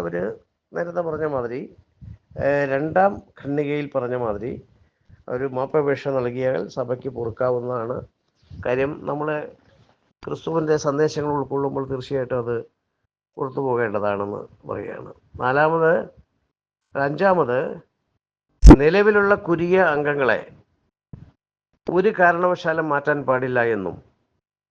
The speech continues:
അതോടൊപ്പം തന്നെ വേറെ വിമതരായിട്ടുള്ള, ഇപ്പോൾ സഭയ്ക്ക് എതിരായിട്ട് നിന്ന് പ്രവർത്തിക്കുന്ന ആരെയും ഈ കുരിയയിലേക്ക് ഉൾക്കൊള്ളിക്കാൻ പാടില്ല എന്നും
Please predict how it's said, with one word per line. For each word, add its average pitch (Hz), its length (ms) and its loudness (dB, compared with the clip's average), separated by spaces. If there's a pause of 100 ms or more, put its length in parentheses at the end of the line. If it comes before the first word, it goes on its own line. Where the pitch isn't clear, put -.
(960)
അതോടൊപ്പം 190 440 0
തന്നെ 190 260 0 (420)
വേറെ 190 460 4 (380)
വിമതരായിട്ടുള്ള, 180 840 0 (180)
ഇപ്പോൾ 180 320 0
സഭയ്ക്ക് 170 500 -2 (160)
എതിരായിട്ട് 175 580 2
നിന്ന് 165 200 2
പ്രവർത്തിക്കുന്ന 160 540 -2
ആരെയും 165 520 4
ഈ 147 140 -4
കുരിയയിലേക്ക് 147 760 -2 (100)
ഉൾക്കൊള്ളിക്കാൻ 185 640 0
പാടില്ല 117 420 2
എന്നും 90 300 -6